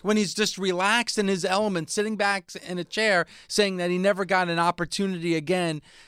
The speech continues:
to get that Universal title that he once held. You know, it just doesn't have the same feel. And that's the problem with SmackDown right now. It just feels like they're missing something.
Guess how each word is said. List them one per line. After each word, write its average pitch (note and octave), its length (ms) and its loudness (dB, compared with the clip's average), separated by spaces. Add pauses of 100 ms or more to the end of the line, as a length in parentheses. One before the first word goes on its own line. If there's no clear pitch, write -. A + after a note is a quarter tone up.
(120)
to F#3 120 2
get G3 320 0
that F#3+ 180 2
Universal E3+ 480 0
title D#3+ 320 2
that D3+ 180 -2
he G3 240 -2
once E3 460 0
held. F#3 500 2 (440)
You A3 160 0
know, G#3 140 4
it G3+ 120 2
just A3+ 240 0
doesn't G3 300 2
have E3 260 0
the D3+ 120 -4
same E3+ 320 0
feel. G#3+ 440 0 (100)
And F#3+ 220 -2
that's A#3 280 -2
the E4 100 -4
problem G3+ 440 0
with E3 140 -4
SmackDown F#3 640 -4
right C#3+ 220 -6
now. C3+ 300 -8 (360)
It F#3 160 2
just A#3+ 360 2
feels B3+ 340 0
like G3 180 0
they're F3+ 160 4
missing E3+ 600 0
something. - 640 -8